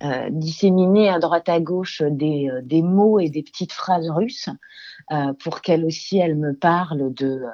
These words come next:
de l'histoire russe. Euh, et ça a été aussi, euh, l'occasion pour moi de, pendant l'écriture, en fait, c'est une autre promesse que j'avais faite à mes lecteurs russes de me plonger dans leur littérature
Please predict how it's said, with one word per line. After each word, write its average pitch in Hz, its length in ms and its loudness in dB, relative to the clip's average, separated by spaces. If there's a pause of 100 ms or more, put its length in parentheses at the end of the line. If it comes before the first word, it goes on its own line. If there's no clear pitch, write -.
(300)
de 135 160 -4
l'histoire 151 640 0
russe. - 380 -2 (560)
Euh, 139 340 2
et 160 120 4
ça 175 180 0
a 165 60 6
été 156 360 4
aussi, 190 560 -2
euh, 147 240 -4 (680)
l'occasion 175 720 2
pour 156 240 -6
moi 190 240 -2
de, 151 360 -8
pendant 147 260 -4
l'écriture, 151 640 -6
en 151 60 -2
fait, 165 320 -2
c'est - 260 -10
une 190 100 6
autre 240 220 4
promesse 196 360 0
que 165 100 -6
j'avais 147 220 0
faite 160 160 -2
à - 20 0
mes 143 120 0
lecteurs 147 300 -2
russes 190 180 -6
de 147 80 -2
me 139 80 -6
plonger 151 360 -8
dans 160 120 -4
leur 139 160 -2
littérature 160 640 -4